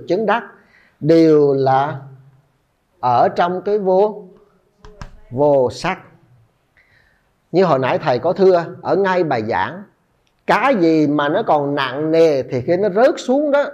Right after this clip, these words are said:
thì cái tiếng nó sẽ khác và cái đống thịt nó sẽ khác. Nhưng một tờ giấy, một chiếc lá, một hạt sương, khi nó rơi từ trên cao xuống thì nó sẽ khác với con người của mình chứ, phải không?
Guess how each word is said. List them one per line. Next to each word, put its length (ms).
thì 120
cái 100
tiếng 320
nó 80
sẽ 200
khác 380
và 100
cái 100
đống 260
thịt 120
nó 120
sẽ 160
khác. 320
Nhưng 240
một 220
tờ 140
giấy, 380
một 160
chiếc 200
lá, 500
một 120
hạt 220
sương, 420
khi 160
nó 140
rơi 340
từ 160
trên 160
cao 240
xuống 440
thì 120
nó 120
sẽ 180
khác 280
với 120
con 160
người 180
của 80
mình 220
chứ, 140
phải 100
không? 240